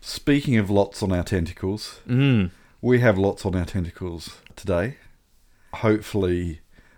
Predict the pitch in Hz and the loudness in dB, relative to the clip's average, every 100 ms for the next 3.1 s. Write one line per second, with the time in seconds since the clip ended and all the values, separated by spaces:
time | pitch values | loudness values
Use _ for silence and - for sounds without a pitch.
0 | - 104 92 95 92 95 - - 92 95 | -6 -2 2 0 0 -4 -4 -2 -2 0
1 | 82 95 87 85 82 92 87 87 76 - | -4 -4 -4 -4 -4 -4 -4 -4 -6 -12
2 | _ _ - - 104 - - 90 - 90 | _ _ -14 -8 -8 -8 -4 -6 -4 -8
3 | - | -8